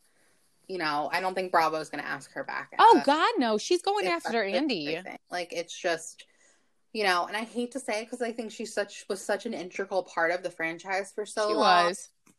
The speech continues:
Speaker 1: But I think she got too big for her britches a little too fast, even though she was a huge star. Like, I'm not doubting, like, not
Speaker 2: Yeah.
Speaker 1: giving her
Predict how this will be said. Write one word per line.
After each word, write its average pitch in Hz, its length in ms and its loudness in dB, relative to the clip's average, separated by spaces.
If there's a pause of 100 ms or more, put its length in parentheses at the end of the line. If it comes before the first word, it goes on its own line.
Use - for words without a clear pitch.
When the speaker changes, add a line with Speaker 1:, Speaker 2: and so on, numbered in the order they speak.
Speaker 1:
But 190 120 -2
I 208 80 0
think 214 200 -8
she 240 140 -8
got 175 320 0
too 208 220 -10
big 170 240 -6
for 180 80 -4
her 170 160 -6
britches 175 440 -6
a 170 40 -8
little 151 240 -6
too 170 180 -16
fast, 175 560 0
even 240 160 -2
though 302 100 2
she 330 160 -2
was 247 220 6
a 214 60 -6
huge 202 240 -10
star. 170 360 2
Like, 160 200 -8 (200)
I'm 175 180 -10
not 185 220 -6
doubting, 165 400 -6
like, 165 220 -16
not 165 280 -8 (120)
Speaker 2:
Yeah. 170 440 -4
Speaker 1:
giving 202 200 -6
her - 80 -18